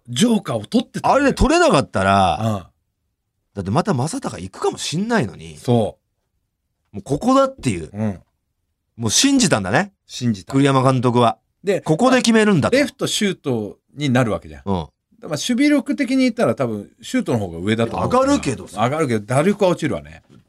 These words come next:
Speaker 2: 断然落ちちゃうよ。
Speaker 1: うん。でももうここで決めるって言って、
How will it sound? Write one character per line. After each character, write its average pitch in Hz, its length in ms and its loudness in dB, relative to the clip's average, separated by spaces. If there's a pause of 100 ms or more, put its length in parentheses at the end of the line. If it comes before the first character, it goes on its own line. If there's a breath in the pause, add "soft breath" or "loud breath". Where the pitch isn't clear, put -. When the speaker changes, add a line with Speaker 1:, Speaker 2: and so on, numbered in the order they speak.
(160)
Speaker 2:
断 175 300 -16
然 302 220 -14
落 311 120 -12
ち - 40 -10
ち 247 60 -6
ゃ 220 40 -6
う - 60 -10
よ。 - 220 -18 (120)
Speaker 1:
う 92 80 -16
ん。 90 280 -12 (280)
で 131 120 -6
も 139 100 0
も 117 120 2
う - 40 -8
こ 110 140 -16
こ 120 100 -4
で 120 80 -2
決 120 120 -8
め 120 100 2
る 117 80 -6
っ - 20 -12
て - 120 -12
言 98 60 -6
っ - 40 -12
て、 101 380 -8